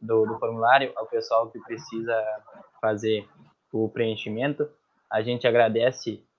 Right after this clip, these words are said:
ao público, agradeço a minha colega por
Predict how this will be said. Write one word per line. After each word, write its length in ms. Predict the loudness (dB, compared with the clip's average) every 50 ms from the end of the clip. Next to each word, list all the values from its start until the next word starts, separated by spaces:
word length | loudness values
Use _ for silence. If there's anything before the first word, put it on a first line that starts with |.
| _ 0
ao 200 | 4 4 4 4
público, 640 | 2 0 2 2 4 4 2 0 0 -2 -6 -6 -6 _ _ _ _ _ _ _ _ -4
agradeço 800 | -2 0 2 4 4 2 2 2 2 0 0 0 -4 -6 -2 -2
a 80 | -2
minha 160 | -2 -2 -4 0
colega 480 | 0 0 2 2 2 2 4 4 2
por 240 | 2 4 2 2 0